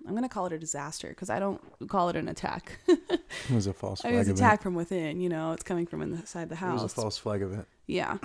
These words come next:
Speaker 2: <clears throat>
Speaker 1: And so it, even, like, two, three years after the fact, people were really mad and asking questions just because of the way it was all handled. And clearly people lost their lives. So it was like, you know, they wanted answers, and
Speaker 2: Right,
Speaker 1: they weren't getting
Speaker 2: rightfully
Speaker 1: them.
Speaker 2: so.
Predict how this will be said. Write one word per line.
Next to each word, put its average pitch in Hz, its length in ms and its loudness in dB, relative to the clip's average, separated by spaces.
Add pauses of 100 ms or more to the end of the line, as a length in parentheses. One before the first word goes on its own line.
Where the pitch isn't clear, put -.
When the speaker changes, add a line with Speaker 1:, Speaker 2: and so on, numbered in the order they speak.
(100)
Speaker 2:
<clears throat> - 180 -8
Speaker 1:
And 127 300 10
so 202 720 2 (420)
it, - 280 0
even, 240 260 2
like, 208 200 0
two, 240 220 0
three 220 200 -2
years 202 200 0
after 190 240 -2
the 190 80 -6
fact, 165 340 -4 (340)
people 214 240 -6
were 233 140 0
really 175 260 0
mad 262 360 0
and 185 120 0
asking 185 360 -2
questions 208 440 -2
just 196 140 -8
because 196 220 -6
of 175 60 -6
the 185 180 -6
way 185 160 -2
it - 120 -4
was 180 140 -6
all 170 140 -4
handled. 220 500 4
And - 240 -4
clearly 233 320 0
people 208 240 -6
lost 175 260 -4
their 156 120 -6
lives. - 360 -6
So 185 160 -4
it 190 140 -6
was - 220 -8
like, - 340 -10 (840)
you 175 80 -4
know, - 220 -10 (100)
they 196 80 -2
wanted 214 260 0
answers, - 640 -8 (220)
and 202 140 -4
Speaker 2:
Right, - 80 -2
Speaker 1:
they 185 100 2
weren't 180 200 2
getting - 120 -4 (100)
Speaker 2:
rightfully 202 80 2
Speaker 1:
them. 190 100 -4
Speaker 2:
so. 107 200 -2